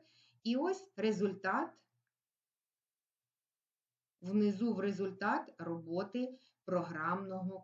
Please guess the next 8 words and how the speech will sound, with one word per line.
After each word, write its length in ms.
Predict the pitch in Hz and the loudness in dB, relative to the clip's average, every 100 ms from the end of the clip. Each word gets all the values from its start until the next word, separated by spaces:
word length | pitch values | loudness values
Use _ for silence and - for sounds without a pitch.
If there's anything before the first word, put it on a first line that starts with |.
| - | -4
коду. 300 | 165 156 147 | -4 -4 -4
Я 160 | 175 | -2
маю 240 | 196 180 175 | 0 0 0
результати: 600 | 175 180 175 156 147 156 | 0 -2 -4 -4 -6 -8
площу 760 | - 175 226 302 - 311 320 302 | -10 -2 0 -2 -4 -4 -4 -8
і 400 | 170 175 185 220 233 _ _ _ | -8 -4 -4 -6 -10 _ _ _
периметр. 720 | 220 214 151 135 123 117 - - _ _ | 0 0 0 -4 -6 -8 -12 -20 _ _
Скріншот 840 | - - 339 359 359 - 185 - | -8 0 2 2 0 -4 -6 -6